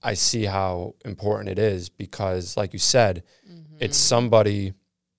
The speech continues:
Speaker 1: whether you're doing it in a group setting or individually, it's somebody to help you achieve those knowing goals.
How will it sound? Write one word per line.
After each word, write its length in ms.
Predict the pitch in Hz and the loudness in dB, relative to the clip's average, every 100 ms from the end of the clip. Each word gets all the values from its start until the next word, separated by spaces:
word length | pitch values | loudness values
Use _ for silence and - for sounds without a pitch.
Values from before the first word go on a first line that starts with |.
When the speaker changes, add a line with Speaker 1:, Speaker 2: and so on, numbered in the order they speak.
| _ _ _ _ _ | _ _ _ _ _
Speaker 1:
whether 200 | 117 113 | -2 0
you're 120 | 110 | 0
doing 240 | 98 127 139 | 0 0 0
it 80 | 131 | -2
in 80 | |
a 40 | 107 | -4
group 240 | 104 113 | -6 -6
setting 320 | - 113 110 | -2 0 0
or 200 | 110 107 | -2 -2
individually, 720 | 107 98 92 107 98 92 90 - _ _ _ - | -2 -2 -2 -2 -2 -6 -8 -12 _ _ _ -12
it's 160 | 107 | -2
somebody 580 | - - 117 113 110 104 | 0 2 2 2 2 0
to 140 | 98 101 | -4 -4
help 360 | 101 110 107 | 0 0 0
you 100 | 107 | -4
achieve 540 | 98 - - 107 101 92 | -4 -2 -2 -2 -4 -6
those 260 | 95 95 | -6 -6
knowing 640 | 92 98 104 101 104 95 92 | -8 -4 -2 -2 -2 -6 -6
goals. 640 | 104 95 85 - - - | -2 -2 -4 -10 -12 -14